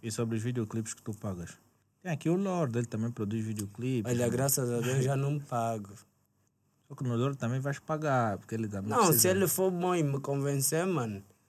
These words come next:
Speaker 1: Ele precisa
Speaker 2: Olha.
Speaker 1: meter o farnel em casa, mano.
Speaker 2: Olha.
Speaker 1: E dizem que os rappers não têm dinheiro, mano.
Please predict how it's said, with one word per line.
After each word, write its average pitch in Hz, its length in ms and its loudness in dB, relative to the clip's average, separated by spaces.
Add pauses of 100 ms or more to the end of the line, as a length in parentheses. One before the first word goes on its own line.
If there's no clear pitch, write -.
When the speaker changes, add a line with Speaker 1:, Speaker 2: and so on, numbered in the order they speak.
(120)
Speaker 1:
Ele 131 160 2
precisa 131 260 2
Speaker 2:
Olha. 143 120 6
Speaker 1:
meter 135 160 6
o 131 60 6
farnel 120 380 0
em 120 120 0
casa, 143 640 4
mano. 95 280 -4 (1040)
Speaker 2:
Olha. 135 400 0 (180)
Speaker 1:
E 139 60 -6
dizem 180 280 4
que 160 100 0
os 139 80 2
rappers 160 280 2
não 160 120 0
têm 160 220 -2
dinheiro, 135 400 0
mano. 95 280 -2